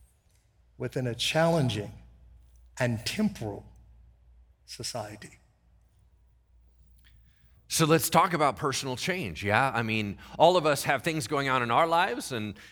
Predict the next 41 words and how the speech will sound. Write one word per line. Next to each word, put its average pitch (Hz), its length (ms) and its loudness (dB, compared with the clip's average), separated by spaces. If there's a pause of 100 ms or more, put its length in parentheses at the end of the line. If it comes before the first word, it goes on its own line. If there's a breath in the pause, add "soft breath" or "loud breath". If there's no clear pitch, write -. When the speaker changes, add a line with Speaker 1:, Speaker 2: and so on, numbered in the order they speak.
Speaker 2:
we'll 165 300 4
begin 131 380 0
there. 85 280 2
So 139 360 2 (260 loud breath)
we're 185 120 2
gonna 185 140 2
kinda 156 320 -2
do, 131 440 0
uh, 104 500 2
a 104 80 0
little 120 220 0
bit 98 120 0
of 107 120 0
a, 80 320 2
a 85 80 0
list 113 420 0
here 117 240 -4
of - 80 -6
things 104 320 -6
to - 100 -12
look 90 200 -6
over, 98 320 0
and 101 100 -2
the, 90 140 -2 (600 loud breath)
they're 196 140 6
in 151 80 4
no 156 100 8
particular 143 540 0
order. 151 760 2
All 185 220 6
of 156 80 -2
them 147 180 -2
are 147 60 -2
gonna 127 160 -4
focus 139 380 -4
on 123 120 0
intentional 113 560 -4
living 160 360 0
and 107 80 -2
intentional 104 560 -4
engagement. 120 680 -2